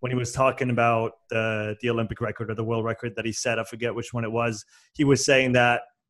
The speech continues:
that moment of stepping onto the platform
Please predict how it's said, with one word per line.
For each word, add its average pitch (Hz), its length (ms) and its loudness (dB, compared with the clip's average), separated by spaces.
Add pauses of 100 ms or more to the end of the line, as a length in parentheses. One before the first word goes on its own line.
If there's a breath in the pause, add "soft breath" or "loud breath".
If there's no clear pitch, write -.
(180)
that 139 160 4
moment 147 320 2
of 127 140 0
stepping 131 400 0
onto 127 260 -2
the 123 100 -2
platform 127 760 -4